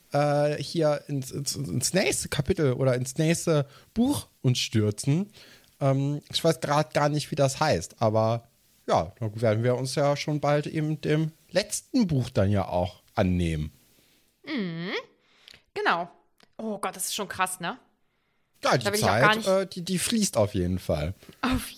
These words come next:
Speaker 2: auf jeden Fall, ja. Jetzt sind wir ja aber erstmal in dem Kapitel nach der Beerdigung.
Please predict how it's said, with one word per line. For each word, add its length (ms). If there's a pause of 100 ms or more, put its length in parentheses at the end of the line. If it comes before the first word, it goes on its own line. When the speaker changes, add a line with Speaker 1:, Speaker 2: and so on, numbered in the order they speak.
(140)
Speaker 2:
auf 220
jeden 280
Fall, 480
ja. 220 (600)
Jetzt 140
sind 160
wir 80
ja 120
aber 120
erstmal 300
in 80
dem 80
Kapitel 280
nach 340
der 160
Beerdigung. 680